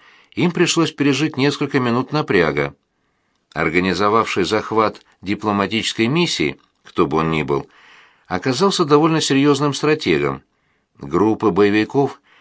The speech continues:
которые устроили стрельбу в дельфинарии и теракт на дороге, двигались в направлении блокпоста. Видимо, разработчик всей этой акции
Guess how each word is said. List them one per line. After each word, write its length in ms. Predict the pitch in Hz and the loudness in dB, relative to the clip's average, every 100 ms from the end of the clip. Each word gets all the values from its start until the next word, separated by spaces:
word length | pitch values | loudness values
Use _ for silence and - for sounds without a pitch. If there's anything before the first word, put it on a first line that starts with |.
| _ _ - | _ _ -6
которые 320 | 82 90 87 | -2 2 2
устроили 400 | 85 98 95 85 | 2 2 2 2
стрельбу 420 | 82 98 92 92 | 0 -2 0 0
в 60 | 80 | 0
дельфинарии 840 | 85 - 92 92 113 135 131 123 _ - | -2 -2 -2 0 0 0 -2 -4 _ -8
и 280 | 76 76 73 | -2 0 -2
теракт 520 | - 95 95 95 - | -4 -2 0 0 -2
на 120 | 92 | -4
дороге, 540 | 85 123 180 131 71 - _ _ _ - | -2 0 2 0 -4 -8 _ _ _ -18
двигались 560 | 71 117 196 190 175 | -6 -2 2 4 2
в 40 | 139 | 0
направлении 560 | 123 120 120 151 151 | 0 0 2 0 -2
блокпоста. 760 | 120 143 139 147 143 - 80 139 _ _ _ _ _ - | 2 0 2 -2 -2 -2 -4 -6 _ _ _ _ _ -8
Видимо, 360 | 76 80 87 | -4 0 2
разработчик 680 | 85 80 90 85 92 87 85 | 2 2 2 2 2 0 -6
всей 200 | - 90 | -2 0
этой 180 | 85 95 | 0 0
акции 480 | 135 - - 73 | -2 -2 -2 -2